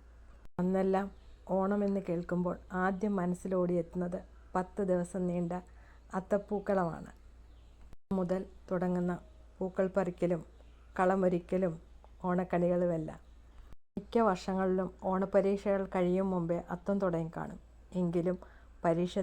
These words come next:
തിരക്കുകൾക്കുള്ളിലും അതിരാവിലെ അല്പസമയം പൂക്കളമൊരുക്കാൻ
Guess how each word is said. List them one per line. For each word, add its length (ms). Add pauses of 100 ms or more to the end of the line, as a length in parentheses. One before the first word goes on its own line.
തിരക്കുകൾക്കുള്ളിലും 840 (260)
അതിരാവിലെ 560 (100)
അല്പസമയം 640 (160)
പൂക്കളമൊരുക്കാൻ 720